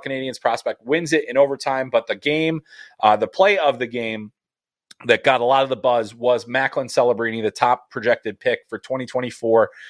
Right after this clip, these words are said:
scoring his first career collegiate goal, uh, on a rush play, made a nice move, tucked the puck just inside the post and around the goalie's outstretched pad. And it was another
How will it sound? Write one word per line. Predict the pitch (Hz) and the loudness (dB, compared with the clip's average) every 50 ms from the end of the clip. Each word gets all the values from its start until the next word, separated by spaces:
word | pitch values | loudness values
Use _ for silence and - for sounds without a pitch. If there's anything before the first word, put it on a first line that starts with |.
| - - - - - | -20 -20 -20 -18 -12
scoring | - - - - 180 196 208 208 190 | -10 -4 2 4 4 4 4 2 0
his | 165 170 160 - | -2 -4 -4 -4
first | - - 160 156 156 151 - - | -4 0 2 2 2 0 -4 -8
career | - 147 139 127 123 123 | -6 -4 0 0 0 0
collegiate | 123 - 123 120 117 113 107 110 107 _ | 0 -2 -4 -4 -4 -4 -4 -8 -10 _
goal, | - 120 120 120 117 120 117 - - _ _ _ _ - | 0 4 4 6 6 4 2 0 -4 _ _ _ _ -6
uh, | - 101 98 101 - - | -2 0 0 0 0 2
on | 139 143 156 170 170 | 2 2 2 2 0
a | 160 | 0
rush | 139 147 143 143 139 - - - | 2 4 4 4 2 0 -4 -8
play, | _ - 143 143 135 135 135 | _ 0 2 2 4 2 0
made | 127 135 143 156 | 0 0 0 2
a | 160 151 | 2 2
nice | 147 147 143 143 - - | 2 0 0 -2 -6 -10
move, | 131 131 135 135 131 - - | -6 -4 -4 -4 -4 -4 -2
tucked | - 147 - - | -2 -2 -2 -2
the | - - | -8 -8
puck | - 147 135 - - | -4 -2 -2 -2 -4
just | - - 156 165 160 - - | -2 0 2 2 2 0 -6
inside | 165 147 - - 156 139 135 131 120 | -12 -10 -6 -2 0 0 0 0 -4
the | 120 | -6
post | - - 143 139 135 - - - | -6 -4 -2 -2 -4 -6 -8 -8
and | 123 | -6
around | 120 113 117 127 135 135 | -4 -2 0 0 0 -2
the | 127 117 | -4 -2
goalie's | 101 120 123 123 120 107 120 | -2 0 0 0 0 2 2
outstretched | 117 110 110 - - - 113 101 - - - - | 2 2 0 -2 -4 -2 -2 -2 -2 -6 -6 0
pad. | 147 147 143 139 139 139 135 _ _ _ _ _ _ _ _ _ | 2 2 4 4 2 -2 -4 _ _ _ _ _ _ _ _ _
And | - 127 123 127 127 127 123 127 | -4 -2 0 0 0 -2 -4 -2
it | - 123 131 131 | -4 -4 -2 0
was | 135 123 117 - | 0 0 0 0
another | 139 127 131 127 127 123 123 139 135 123 131 127 - | -2 -2 -2 -2 -2 0 2 2 4 4 4 2 0